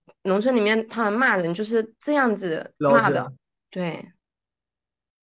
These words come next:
Speaker 2: 那个，那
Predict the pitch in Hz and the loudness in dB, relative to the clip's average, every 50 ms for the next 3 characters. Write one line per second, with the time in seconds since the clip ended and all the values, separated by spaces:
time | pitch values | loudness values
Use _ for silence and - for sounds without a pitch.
0 | _ _ _ _ _ _ _ _ _ _ _ - 165 160 151 143 135 131 131 127 | _ _ _ _ _ _ _ _ _ _ _ -6 -2 0 0 0 -2 -4 -6 -6
1 | 127 131 131 131 127 127 123 123 120 127 135 147 143 - _ _ _ _ _ _ | -4 -4 -2 -2 -2 -4 -6 -8 -10 -10 -10 -12 -14 -18 _ _ _ _ _ _
2 | _ _ _ 233 247 240 214 185 - - - | _ _ _ 4 6 6 6 6 4 0 -8